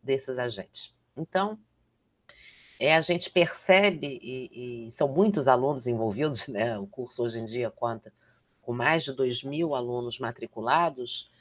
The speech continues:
a gente percebe o quanto eles querem falar sobre essa temática e, ao mesmo tempo, quanto eles se mostram receosos de abordar essa questão.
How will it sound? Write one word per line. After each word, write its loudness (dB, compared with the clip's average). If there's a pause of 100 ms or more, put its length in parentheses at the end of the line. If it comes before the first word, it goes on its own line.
(300)
a 2
gente -2
percebe 4
o 2
quanto 6
eles 0
querem 8 (380)
falar 4
sobre -2
essa -4
temática -4 (540)
e, -2
ao 2
mesmo -4
tempo, -6 (100)
quanto 0
eles -2
se -12
mostram -2
receosos 2
de 0
abordar 2 (300)
essa -2
questão. -6